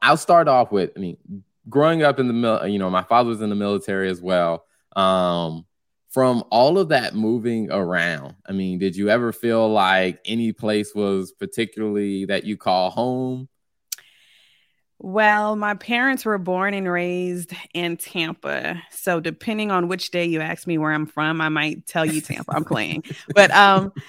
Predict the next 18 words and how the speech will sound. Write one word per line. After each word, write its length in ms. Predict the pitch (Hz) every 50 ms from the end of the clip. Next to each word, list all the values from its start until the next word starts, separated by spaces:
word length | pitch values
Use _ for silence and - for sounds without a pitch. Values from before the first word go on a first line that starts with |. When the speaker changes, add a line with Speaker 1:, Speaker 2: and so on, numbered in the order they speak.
| - - -
Speaker 2:
so 360 | - - 220 214 208 208 196 -
I, 200 | 214 233 247 233
I 220 | - - 233 233
actually 280 | 240 247 - - 247 233
consider 920 | - 233 220 202 - - 202 202 202 196 196 196 196 190 190 185 185 - -
Germany 480 | 170 - 175 165 165 175 185 185 185 185
my 200 | 175 160 160 160
home. 840 | 170 160 - - - 202 190 175 175 185 196 220 240 269 285 285 262 247 208 - -
And 160 | 180 180 175
the 80 | 175 170
reason 540 | 170 180 190 190 185 180 185 180 180 175
being 260 | 165 180 175 185 185 170
is 120 | 160 151
because 300 | 165 165 - 175 160 151
that's 260 | 160 156 160 160 -
where 120 | - 165 160
I 60 | 151
lived 440 | 147 151 151 151 151 151 151 -